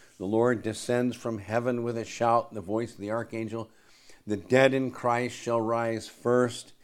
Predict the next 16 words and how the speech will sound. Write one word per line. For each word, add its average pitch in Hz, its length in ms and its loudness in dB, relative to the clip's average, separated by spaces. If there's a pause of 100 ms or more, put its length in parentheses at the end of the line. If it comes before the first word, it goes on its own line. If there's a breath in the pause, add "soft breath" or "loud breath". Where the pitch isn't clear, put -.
(380 soft breath)
and 101 200 -4
then 120 220 4
we 127 200 4
who 120 160 2
are 117 80 4
alive 117 380 4
and 113 140 -2
remain 117 600 2
shall," 113 240 -8
right? 110 260 0 (200 loud breath)
So - 260 -4
everybody, 123 840 2
at, 110 200 -6
when 107 180 -6
Christ 131 460 -2
comes, 113 540 -4